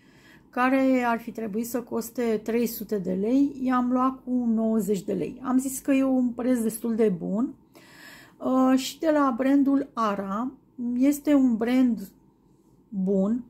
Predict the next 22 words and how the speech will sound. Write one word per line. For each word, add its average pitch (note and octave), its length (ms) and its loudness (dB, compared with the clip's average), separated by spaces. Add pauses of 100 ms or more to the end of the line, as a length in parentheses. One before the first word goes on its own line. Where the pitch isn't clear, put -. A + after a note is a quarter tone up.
(800)
uh, G#3+ 360 -2
au C4 280 2
articole A3+ 560 -2
și G3+ 200 -4
din A3+ 240 0
piele G#3 600 -2
și E4 520 -4
e E4 40 4
un D#4+ 160 4
brand D4 220 4
destul C#4+ 300 0
de C4+ 100 2
scump, G#3+ 640 -8 (140)
știu A3+ 280 -4
că A3+ 140 -8
am G#3 100 -2
mai G3+ 140 -2
avut G3+ 220 -4
produse G3 440 -4
de G3 100 0
la F3+ 160 -2 (120)
ei. G#3 360 -2